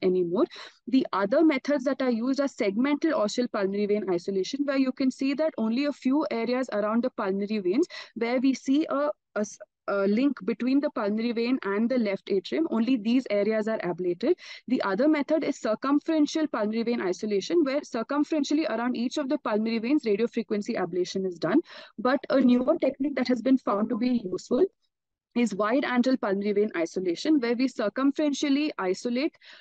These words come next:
uh, two pulmonary veins on either side instead of, uh, uh,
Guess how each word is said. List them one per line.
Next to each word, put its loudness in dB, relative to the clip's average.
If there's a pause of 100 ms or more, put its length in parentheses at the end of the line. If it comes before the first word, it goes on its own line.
(120)
uh, -2 (140)
two 4
pulmonary 0
veins 0
on -2
either -4
side -2
instead 0
of, 2 (180)
uh, 0 (160)
uh, -2